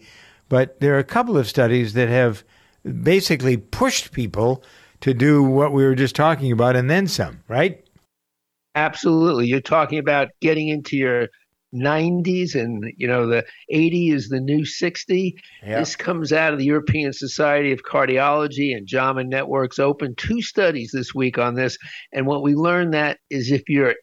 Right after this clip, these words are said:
Speaker 2: eighty years old or older, and that's really not so old these days,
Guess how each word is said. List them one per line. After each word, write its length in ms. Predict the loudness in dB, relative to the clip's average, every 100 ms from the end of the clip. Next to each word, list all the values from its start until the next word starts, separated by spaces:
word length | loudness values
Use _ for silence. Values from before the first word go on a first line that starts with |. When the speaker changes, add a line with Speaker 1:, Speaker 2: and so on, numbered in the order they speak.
| -2
Speaker 2:
eighty 320 | 0 0 -2
years 720 | -4 -4 -2 0 2 0 -2 -10 _ _ _ _ _
old 460 | 2 4 4 2 2
or 180 | 0
older, 500 | 0 2 2 2 0 0
and 120 | -2
that's 340 | -4 -4 -10 -8 -6
really 300 | 0 2 4
not 260 | 2 0 0
so 240 | 2 2
old 240 | 2 0 0
these 240 | -4 -4
days, 400 | -2 0 -2 -6